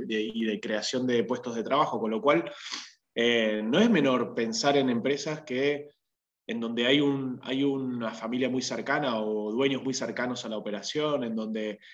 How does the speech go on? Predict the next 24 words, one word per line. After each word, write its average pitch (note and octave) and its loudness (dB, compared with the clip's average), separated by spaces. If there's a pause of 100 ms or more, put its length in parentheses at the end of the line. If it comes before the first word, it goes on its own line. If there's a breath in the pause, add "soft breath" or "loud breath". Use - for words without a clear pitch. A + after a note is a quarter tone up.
las A2+ -6
decisiones A#2 -4
que A#2 -8
se G#2 -8
toman, C3+ -2
se A2 -8
toman A#2+ -6
con G#2+ -6
mucha D3+ -2
carga A#2 0
emocional. G#2+ -4
Entonces, C3+ -4
venir D#3+ 4
a F#3 6
hablar D3 4
de A#2+ 0
que A2 -4
nosotros C3 -4
estamos B2 -6
haciendo A#2 -2
algo G#2+ -2
que - -12
está G#2 -10
mal G#2+ -6